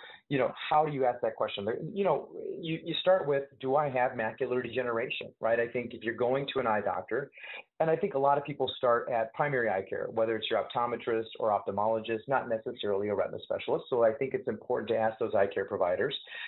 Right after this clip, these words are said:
you know, basic questions. "Do I have macular degeneration? Do I have cataracts? Do I have glaucoma?" Those are the three that I think are probably the most important to ask about.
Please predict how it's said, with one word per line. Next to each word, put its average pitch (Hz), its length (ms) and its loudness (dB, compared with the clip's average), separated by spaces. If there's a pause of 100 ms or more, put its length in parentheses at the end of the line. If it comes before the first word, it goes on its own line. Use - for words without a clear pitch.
(120)
you 147 100 -2
know, 113 240 2 (200)
basic 196 280 2
questions. - 340 -2
"Do 113 140 4
I 107 120 4
have 107 280 2 (260)
macular 110 380 0
degeneration? 95 500 -2
Do 101 140 -2
I 104 80 4
have 107 180 2
cataracts? 98 480 0
Do 101 120 0
I 98 80 0
have 92 140 0
glaucoma?" 95 540 -2
Those 101 200 -2
are 104 60 -2
the 101 200 -2
three 104 220 -2
that 95 120 4
I 95 120 4
think 101 300 -6
are 104 140 0
probably 101 240 2
the 95 80 -2
most 98 300 -2
important 98 380 -4
to - 60 -2
ask - 280 -4
about. 92 320 0